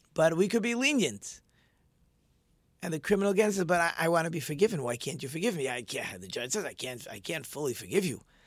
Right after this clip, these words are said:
I cannot wipe the slate clean. I, I, that's not in my power to do. For that, you need God." And that is really what Yom Kippur is all about.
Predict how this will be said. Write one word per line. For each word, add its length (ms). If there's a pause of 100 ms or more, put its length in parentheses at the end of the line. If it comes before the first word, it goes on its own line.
(320)
I 60
cannot 340
wipe 380
the 100
slate 320
clean. 320
I, 300
I, 160 (100)
that's 300
not 240
in 100
my 160
power 360
to 140
do. 280
For 160
that, 240
you 100
need 220
God." 320 (1800)
And 160 (100)
that 600 (680)
is 240
really 840
what 180
Yom 320
Kippur 640
is 240
all 240
about. 480